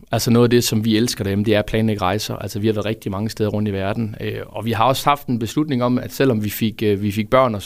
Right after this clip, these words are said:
og de var små, jamen, så har vi rejst meget med dem. Vi har haft, øh, det med i U S A og i Afrika. Øh, mange steder rundt i verden, fordi det der med at rejse, det, det er bare skønt, og det kan vi rigtig godt lide. Så vi glæder os faktisk over at, at,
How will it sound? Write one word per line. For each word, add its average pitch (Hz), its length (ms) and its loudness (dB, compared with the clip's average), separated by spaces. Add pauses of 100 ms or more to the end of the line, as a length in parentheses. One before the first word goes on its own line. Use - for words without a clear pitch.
og 104 140 -6
de 110 80 -4
var 104 100 -2
små, 131 380 2 (360)
jamen, 107 80 -4
så - 120 2
har 120 60 0
vi 117 80 0
rejst 131 280 0
meget 120 220 2
med 117 120 2
dem. 120 100 0
Vi 113 60 0
har 104 80 -2
haft, 104 240 -2
øh, 101 360 0
det 104 160 -8
med 110 200 0
i 113 60 0
U 104 140 -2
S - 120 -2
A 113 240 0
og 101 120 -8
i - 20 -4
Afrika. 98 480 -2 (560)
Øh, 101 480 -4
mange 113 180 0
steder 139 320 4
rundt 131 200 2
i 110 40 0
verden, 127 340 0
fordi 113 280 -4
det 123 100 0
der 135 80 4
med 135 100 4
at 113 80 0
rejse, 127 360 -2
det, 127 340 2
det 131 60 4
er 123 40 6
bare 107 180 2
skønt, 123 460 0
og 107 160 -6
det 113 100 -4
kan 110 100 -6
vi 110 60 2
rigtig 110 220 -2
godt 110 180 -2
lide. 120 160 0
Så - 120 0
vi 123 120 0
glæder 151 320 4
os 170 100 0
faktisk 127 340 -2
over 123 460 2
at, 107 200 -8
at, 101 60 -12